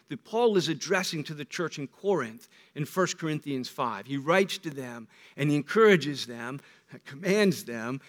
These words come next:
actually rebukes them for their failure to exercise church discipline. But Paul, when he writes to the church in First Corinthians five, he begins at stage four, at the end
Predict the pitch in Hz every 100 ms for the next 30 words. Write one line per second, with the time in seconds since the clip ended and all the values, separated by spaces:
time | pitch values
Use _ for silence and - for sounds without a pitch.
0 | - - 190 185 180 170 143 170 247 254
1 | - 117 113 123 147 - - 175 170 165
2 | - - 240 262 262 185 135 131 - -
3 | 147 147 - 139 117 117 - _ _ -
4 | 147 131 - 202 208 139 - 107 _ _
5 | _ _ _ _ _ _ _ _ _ -
6 | - - 202 233 262 233 190 190 180 226
7 | - 196 160 160 - 262 196 165 - 208
8 | - 196 185 160 - 202 196 156 156 277
9 | 202 151 156 143 - - 151 143 - -
10 | 233 117 - _ _ _ _ _ _ -
11 | 151 175 - 202 233 190 139